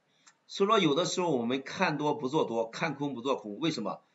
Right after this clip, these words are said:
是因为往上去或往下去的一个空间不够，我止损的空间比较大，但是我的盈利空间不够。例如说我们这里做这个苹果，我们大家可以看一下，如果苹果这个位置我看不看多？我看多。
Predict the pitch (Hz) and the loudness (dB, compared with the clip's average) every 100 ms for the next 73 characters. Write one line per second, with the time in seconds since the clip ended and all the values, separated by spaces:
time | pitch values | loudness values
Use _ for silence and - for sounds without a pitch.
0 | _ _ - 202 180 196 190 147 123 120 | _ _ -4 0 4 6 6 6 4 2
1 | - 180 139 - 135 135 104 98 135 120 | 4 2 2 0 0 2 2 0 0 -2
2 | 143 117 107 123 104 - 160 160 147 147 | -2 -2 -2 0 -2 -2 -4 0 0 0
3 | 120 98 156 - _ _ _ _ _ 135 | -2 -4 -6 -6 _ _ _ _ _ 4
4 | 156 151 226 190 165 160 170 160 160 135 | 4 4 2 4 4 4 2 4 4 6
5 | 147 123 - 156 156 123 113 127 123 139 | 6 4 2 2 2 2 2 4 2 2
6 | 165 - 127 120 110 104 139 - _ _ | 0 -2 -2 -2 -2 -4 -4 -4 _ _
7 | _ _ - 165 156 151 151 - - 113 | _ _ 2 4 4 4 2 0 -6 -2
8 | 127 143 135 123 - _ _ _ - 131 | 0 2 2 0 -2 _ _ _ 2 2
9 | 127 117 113 107 - _ _ _ _ _ | 4 4 4 4 -2 _ _ _ _ _
10 | - - 123 147 107 - - _ 107 120 | -20 -4 -2 2 2 0 -8 _ -6 0
11 | 127 123 131 113 120 104 95 - - _ | 2 2 0 -2 -4 -4 -6 -10 -16 _
12 | _ _ _ _ - _ _ _ _ _ | _ _ _ _ -20 _ _ _ _ _
13 | _ - 202 196 185 - 180 202 147 143 | _ -2 4 8 8 6 -2 4 6 6
14 | 202 170 156 160 127 110 117 120 170 147 | 4 2 4 4 2 0 -2 0 0 0
15 | 143 123 123 117 101 143 127 104 90 - | 0 0 2 0 -2 -4 -6 -4 -8 -10